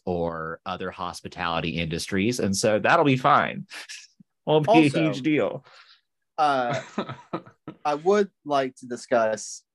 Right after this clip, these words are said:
Speaker 2: a couple of things that are wildly inaccurate as well. I do,
Speaker 1: Yeah.
Speaker 2: I, I love that Fogel's
Speaker 3: This should be a recurring
Speaker 2: behavior
Speaker 3: segment.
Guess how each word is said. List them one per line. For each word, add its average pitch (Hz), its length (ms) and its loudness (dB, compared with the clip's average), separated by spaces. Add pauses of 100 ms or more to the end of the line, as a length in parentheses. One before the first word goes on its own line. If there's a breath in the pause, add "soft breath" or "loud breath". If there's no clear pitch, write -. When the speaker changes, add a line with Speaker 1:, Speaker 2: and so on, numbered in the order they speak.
(460)
Speaker 2:
a 135 100 2
couple 110 380 0
of 104 100 -4
things 98 480 -4 (220)
that 107 320 4 (180)
are 107 180 2 (220)
wildly 127 540 2
inaccurate 101 500 -6
as 95 160 -10
well. 76 240 -6 (1200 soft breath)
I 147 120 4
do, 220 180 4
Speaker 1:
Yeah. 214 240 6
Speaker 2:
I, 180 40 -2
I - 20 -2
love 202 280 -2
that 202 120 -2 (140)
Fogel's 139 720 -6 (280)
Speaker 3:
This 131 260 -14
should 196 160 -6
be 190 80 6
a 156 60 6
recurring 117 340 4
Speaker 2:
behavior 110 160 4
Speaker 3:
segment. 104 580 -6